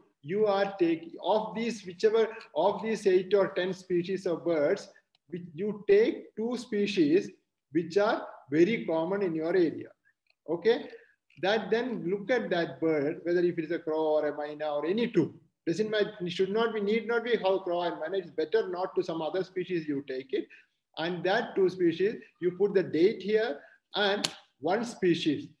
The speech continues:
You are just look at that bird. Every, you have, actually I was asking three day, three day, one day, two day and three day. Each day, fifteen minutes, you look at carefully one species of bird.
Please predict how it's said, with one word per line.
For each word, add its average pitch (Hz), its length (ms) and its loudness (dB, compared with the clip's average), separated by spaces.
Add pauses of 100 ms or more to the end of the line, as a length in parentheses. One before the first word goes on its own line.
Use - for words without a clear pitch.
(120)
You 180 160 0
are 185 280 0
just 254 280 -4
look 180 260 0
at 220 140 2 (340)
that 151 340 -4
bird. 180 440 0 (260)
Every, 196 600 0
you 190 140 -4
have, 208 220 0 (420)
actually 202 340 0
I 196 40 4
was 190 140 2
asking 190 400 -4 (100)
three 208 400 -2
day, 147 480 0 (640)
three 196 240 0
day, 147 160 2
one 175 300 -2
day, 185 280 2 (100)
two 170 200 4
day 170 160 0
and 143 220 -2
three 143 200 0
day. 123 220 -8 (280)
Each 240 280 -4
day, 160 420 2 (500)
fifteen 240 560 -2
minutes, 226 400 0
you 196 180 -2
look 185 280 2
at 226 180 0 (160)
carefully 196 800 0
one 170 200 -2
species 165 520 -4
of 147 180 -4
bird. 110 220 -12